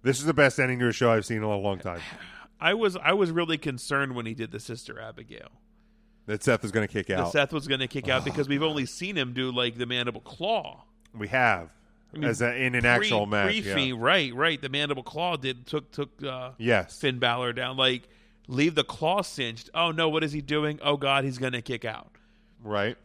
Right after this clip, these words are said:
Speaker 2: And when they hit three, I just smiled and said, "Son of a bitch, they did it." Like,
Speaker 1: Yeah.
Speaker 2: that was it. Like, I can't believe they did. I really couldn't
Speaker 1: I, I,
Speaker 2: believe they
Speaker 1: yeah.
Speaker 2: pulled the trigger and did it.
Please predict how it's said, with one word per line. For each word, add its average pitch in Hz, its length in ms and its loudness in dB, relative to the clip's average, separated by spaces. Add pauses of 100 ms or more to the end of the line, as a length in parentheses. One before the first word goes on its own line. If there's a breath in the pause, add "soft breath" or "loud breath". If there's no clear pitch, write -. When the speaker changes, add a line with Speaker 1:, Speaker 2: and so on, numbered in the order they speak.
(140)
Speaker 2:
And 143 120 -2
when 151 160 0
they 151 80 -2
hit 156 260 -2
three, 156 360 -4
I 135 140 0
just 139 300 -6
smiled 135 440 0
and 120 100 -6
said, 127 300 -2 (840)
"Son 180 360 -4
of 175 100 0
a 165 60 -2
bitch, 143 320 -2
they 127 140 -2
did 117 240 -8
it." - 120 -20 (1040)
Like, 156 140 -2
Speaker 1:
Yeah. 160 60 -2
Speaker 2:
that 196 120 0
was 208 160 2
it. 220 240 4
Like, 151 240 0
I 156 100 0
can't 190 320 -4
believe 202 220 -2
they 208 100 -6
did. 208 220 -2
I 160 60 -2
really 202 340 0
couldn't 196 240 2
Speaker 1:
I, 110 140 4
I, - 60 6
Speaker 2:
believe 127 180 2
they 175 100 2
Speaker 1:
yeah. 123 180 6
Speaker 2:
pulled 180 140 2
the 202 60 -2
trigger 156 480 -2 (480 soft breath)
and 143 240 -4
did 135 200 2
it. - 140 -12